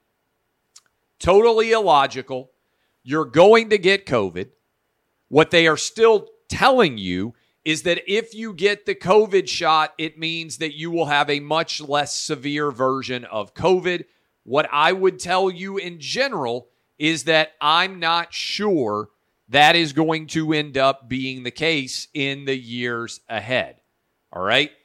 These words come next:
So just work through this in your mind. A year ago,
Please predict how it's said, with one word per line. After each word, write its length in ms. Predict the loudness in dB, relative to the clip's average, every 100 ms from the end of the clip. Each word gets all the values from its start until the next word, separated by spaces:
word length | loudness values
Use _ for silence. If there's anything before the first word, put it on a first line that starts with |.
| _
So 400 | -8 0 0 0 -10 _ _ _
just 720 | -12 -4 -2 -2 -6 -12 -18 _ _ _
work 580 | 0 4 4 2 -6 _
through 460 | -14 -6 -2 -2
this 420 | 0 0 0 -4 -8
in 260 | -6 -6 -4
your 300 | 2 2 2
mind. 680 | -2 0 0 0 -4 -10 -20 _ _ _ _
A 120 | -2
year 360 | -2 -4 0 2
ago, 560 | 2 -2 0 -2 -6